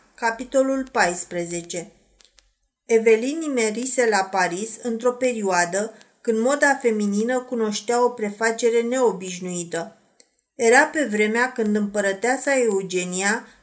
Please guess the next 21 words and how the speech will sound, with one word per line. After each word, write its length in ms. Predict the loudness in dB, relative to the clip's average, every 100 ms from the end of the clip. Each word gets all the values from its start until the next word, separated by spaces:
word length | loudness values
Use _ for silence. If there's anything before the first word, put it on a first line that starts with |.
| _
dezbrăcase 840 | 0 0 2 0 2 2 2 0
crinolina 880 | -2 -4 -2 -2 -4 -4 0 -2 -2 -12 _ -12
și, 420 | -4 -2 -2 -4 2
ca 180 | 2
să-i 240 | 2 0 0
facă 320 | 0 0 -2
plăcere 520 | 2 2 4 4 4
monseniorului 1040 | 2 0 0 -2 -2 0 0 0 -2 -4 -6
Chigi, 600 | -6 -6 -4 -4 -4 -8 _ -2
nunțiul 480 | 0 0 -2 -4
papal, 580 | -2 -4 -2 0 2 2 -6 _ _ _ _ _
ordonase 680 | 0 4 4 6 4 2 0
doamnelor 640 | 2 0 2 2 2 2
de 140 | 2
onoare 580 | 2 2 2 2 2 -2
ca 140 | 0 4
la 160 | 6
recepții 600 | 6 4 2 -4 -4 -4
să 160 | 0 0
apară 440 | 2 4 4 4
toate 560 | 0 0 2 4 2